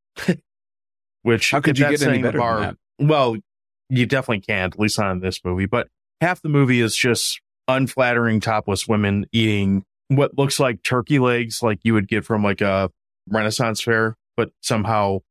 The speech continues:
Speaker 1: dressed up to look like human, but not really,
Speaker 2: Human
Speaker 1: you
Speaker 2: turkey
Speaker 1: know?
Speaker 2: legs?
Speaker 1: Well, human turkey legs aren't, or human legs aren't the size of turkey legs, so kinda figure it out. So
Speaker 2: Maybe they're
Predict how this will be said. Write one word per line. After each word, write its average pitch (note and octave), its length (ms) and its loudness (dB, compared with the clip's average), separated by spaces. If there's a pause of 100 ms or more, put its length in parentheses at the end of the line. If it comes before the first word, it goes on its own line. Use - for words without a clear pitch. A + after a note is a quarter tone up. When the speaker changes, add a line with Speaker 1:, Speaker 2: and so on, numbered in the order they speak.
(160)
Speaker 1:
dressed A#2 380 0
up A2+ 200 0
to A2+ 100 -2
look G#2 280 0
like G#2 300 0 (340)
human, C3 480 2 (180)
but F2+ 180 0 (240)
not G2 180 -4
really, G#2 240 2
Speaker 2:
Human A#2 220 0
Speaker 1:
you A#2+ 40 0
Speaker 2:
turkey B2 140 2
Speaker 1:
know? A#2 140 2
Speaker 2:
legs? B2+ 260 -2 (260)
Speaker 1:
Well, E3 380 4
human F#3+ 380 2
turkey D#3+ 340 2
legs B2 300 0
aren't, B2 260 0
or A#2+ 200 2
human E3 380 2
legs B2+ 280 0
aren't B2 160 0
the G2 80 -4
size A#2 280 0
of F2 100 -12
turkey A2 300 -2
legs, - 340 -10
so F2+ 320 0 (380)
kinda F#2 220 -4
figure F#2 220 -2
it F#2 80 0
out. E2+ 260 -2 (220)
So F2+ 260 -2
Speaker 2:
Maybe A#2 140 0
they're G#2 140 2